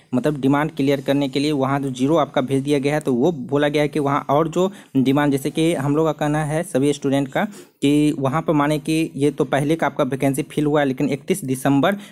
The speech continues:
तक का जो यहाँ पर मांगा गया है, तो इस पर तो ऑर्डर नहीं आया था, तो आप इस पर तो वैकेंसी रहना चाहिए, क्योंकि इसमें कुछ स्टूडेंट आपका रिटायर्ड हुए होंगे, जो मतलब कर्मचारी लोग हैं वो रिटायर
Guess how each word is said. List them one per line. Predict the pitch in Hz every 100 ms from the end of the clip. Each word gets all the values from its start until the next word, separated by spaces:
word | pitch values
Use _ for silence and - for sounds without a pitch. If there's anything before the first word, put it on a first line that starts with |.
| -
तक | - 131
का | 160
जो | 160
यहाँ | 151 139
पर | 156 156
मांगा | 147 135 147
गया | 160 151 147
है, |
तो | 151
इस | 160 151 - - - 160 - -
पर | 180 185
तो | -
ऑर्डर | 135 143 160
नहीं | 151 151
आया | 151 147
था, | 139
तो | 139
आप | 139 139
इस | 143 -
पर | 180 175 - - -
तो | 143
वैकेंसी | 139 151 147 151
रहना | 147 151
चाहिए, | 151 151
क्योंकि | 147 143 131 208 202 -
इसमें | 135 139 165 160
कुछ | 165 160
स्टूडेंट | 156 - 156 160
आपका | 147 - 139
रिटायर्ड | 135 143 151
हुए | 151 151
होंगे, | 147 147
जो | 143 151
मतलब | 147 139 139
कर्मचारी | 143 135 135 147
लोग | 151 143
हैं | 147 131
वो | 131 -
रिटायर | 135 131 147 143